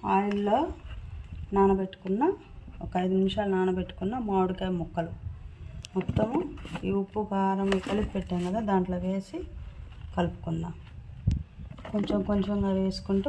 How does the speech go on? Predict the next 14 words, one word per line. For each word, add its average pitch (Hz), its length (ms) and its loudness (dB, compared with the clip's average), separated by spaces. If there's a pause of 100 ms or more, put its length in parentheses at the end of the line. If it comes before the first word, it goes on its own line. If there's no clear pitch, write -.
(100)
మొత్తం 240 340 -2
కలిపేద్దాం. 165 540 -4 (3750)
ఇట్లా 202 260 0 (1160)
మామిడికాయ 208 440 4 (100)
ముక్కలు 190 300 0 (200)
ఆయిల్లో 202 420 2 (640)
కొంచెం 196 260 2 (140)
సేపు 208 280 0
డిప్ 185 220 0
చేసామనుకోండి, 180 880 2
తొందరగా 190 500 4
మెత్తబడదు 170 580 2
పచ్చడి. - 380 0 (760)
మామిడికాయ 190 440 4